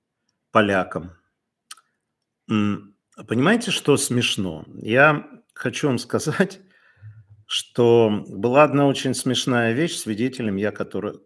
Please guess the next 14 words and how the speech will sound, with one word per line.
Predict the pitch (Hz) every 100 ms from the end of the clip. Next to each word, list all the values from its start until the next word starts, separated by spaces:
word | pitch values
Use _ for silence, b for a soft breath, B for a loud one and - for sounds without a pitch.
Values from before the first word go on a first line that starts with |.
| _
которой | 110 - 113 107
я | 104 104
был. | 101 87 - _ _ _ _ _ _ _ _ _ _ _ - _ b b b b b _ -
Я | 117 151
еще | 170 165
жил | 127 135
в | 123
Москве. | 120 110 - 92 78 - _ _ _ _ _ _ _ _ _
Я | 98 117
ехал | 147 131 135 131
на | 117
машине | 110 107 - 139 131 123 - _
по | 127 123 - -
Тверской. | 117 117 - 104 82 -